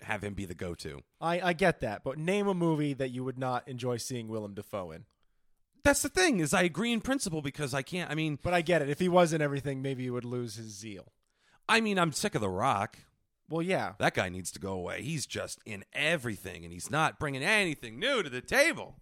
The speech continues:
Speaker 2: Well, he is. He's one of those typecast people. He's the, he's the action star that can be the family man. Like,
Speaker 1: Yeah.
Speaker 2: that's
Speaker 1: He's a ripped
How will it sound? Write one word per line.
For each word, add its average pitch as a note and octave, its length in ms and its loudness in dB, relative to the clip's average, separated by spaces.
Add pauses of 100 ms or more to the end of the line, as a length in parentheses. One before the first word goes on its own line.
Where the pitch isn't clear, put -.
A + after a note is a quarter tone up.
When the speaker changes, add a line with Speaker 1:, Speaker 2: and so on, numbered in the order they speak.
Speaker 2:
Well, E3+ 160 4
he D#3 240 4
is. B2 160 -4
He's B2 180 -8
one B2+ 140 -4
of A#2 40 -6
those A#2+ 140 -4
typecast A2 760 -6
people. - 420 -16 (520)
He's A2 360 -12
the, A2 100 -20
he's A#2 240 -14
the B2 140 0
action F#3+ 320 2
star E3+ 640 4
that C3+ 140 -2
can C3 120 -6
be C3 140 -2
the B2 100 -8
family G#2+ 500 -8
man. F2+ 380 -14 (400)
Like, A#3 100 0
Speaker 1:
Yeah. D#3 100 8
Speaker 2:
that's - 420 -2 (260)
Speaker 1:
He's G3 180 0
a A#3+ 80 6
ripped C4+ 400 2